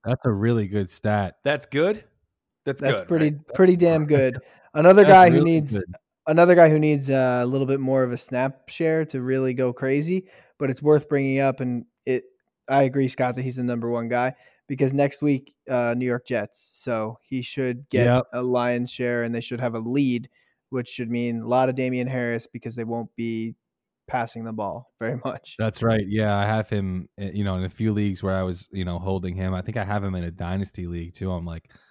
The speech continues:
Speaker 1: I'm trotting Damian Harris into the starting lineup next week, I think.
Speaker 2: Yeah, I, I think quite fearlessly you can do it. I mean, it's, we'll, we'll talk about this more coming up on Thursday,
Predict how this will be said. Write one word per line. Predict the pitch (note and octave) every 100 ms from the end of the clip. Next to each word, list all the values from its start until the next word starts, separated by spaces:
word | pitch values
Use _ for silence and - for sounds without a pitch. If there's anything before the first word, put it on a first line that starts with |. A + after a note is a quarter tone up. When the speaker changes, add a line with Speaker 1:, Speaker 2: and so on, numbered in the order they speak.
| _
Speaker 1:
I'm | - F3+
trotting | - A#3+ A#3 A#2
Damian | G2+ A2+ G2+
Harris | F#2+ A#2+ A2 G#2
into | F#2+
the | F2
starting | - G2 D#2+
lineup | C2+ G#2+ C#3+ -
next | D2+ -
week, | D2+ _
I | _
think. | C2+ _ _ _ _ _ _ _ -
Speaker 2:
Yeah, | D3 E3
I, | D#3 D3+
I | C#3+
think | C3+ - C3+
quite | E3+ F3+
fearlessly | - D#3 F#3+ C3+ A#2 G#2
you | B2
can | C3+ B2 F2+
do | G#2 A#2
it. | - -
I | F#2
mean, | F#2+ F#2+
it's, | G2+ - -
we'll, | G#2+ B2+ C3+
we'll | C#3+
talk | C#3+ D3
about | C3 B2+
this | A#2+ A2
more | B2 B2 A2+
coming | - A#2+
up | A2+ A2
on | G#2 F#2
Thursday, | B2 B2 A#2 A2+ G#2 F#2+